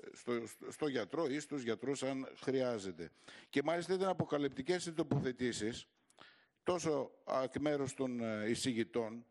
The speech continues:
ε, της Νέας Δημοκρατίας και του σύριζα, ε, σ-, στην, ε, στην Επιτροπή, αποδεικνύοντας την πλήρη ταύτιση στο να αντιμετωπίζονται αυτά τα σύνθετα κοινωνικά ζητήματα, που αφορούν συνολικά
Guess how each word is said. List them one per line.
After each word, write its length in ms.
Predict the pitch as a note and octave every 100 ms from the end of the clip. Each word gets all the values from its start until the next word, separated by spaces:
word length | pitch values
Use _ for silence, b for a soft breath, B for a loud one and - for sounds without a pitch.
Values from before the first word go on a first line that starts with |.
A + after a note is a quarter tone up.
| _ _ _ _ _ _ _
ε, 300 | - F2+ G2
της 200 | F2+ A2+
Νέας 220 | B2+ C3+ B2+
Δημοκρατίας 640 | A#2+ A#2 A#2 B2 A2+ -
και 140 | D#3
του 120 | B2
σύριζα, 560 | A2 A2 A2 A2 C#3 D#3 B B B B B -
ε, 300 | G#2+ F#2+ G#2+
σ-, 320 | - - -
στην, 280 | - B2 A#2+
ε, 320 | A2+ A2 A2
στην 220 | - A#2+
Επιτροπή, 640 | A#2 A2+ A2 G#2+ A2+ B2+ - b b
αποδεικνύοντας 720 | C3+ D3 C#3 C3 F#3 F#3+ F3
την 160 | - C#3+
πλήρη 260 | F#3 F#3
ταύτιση 540 | D#3 F3+ F#3 - F3+ F#3+
στο 200 | - F3
να 120 | E3
αντιμετωπίζονται 760 | D3 D3+ D3 C#3+ F3 G3 F3 D#3+
αυτά 220 | E3+ G3
τα 140 | E3+
σύνθετα 380 | D#3+ G3 F#3 F3
κοινωνικά 480 | D#3+ E3 D#3+ F#3 F3+
ζητήματα, 520 | D#3+ D#3+ D#3+ G#2 G2 B B B -
που 140 | C#3+
αφορούν 320 | C3+ D3 F#3+
συνολικά 600 | E3+ E3+ D#3 C#3+ F3+ F#3+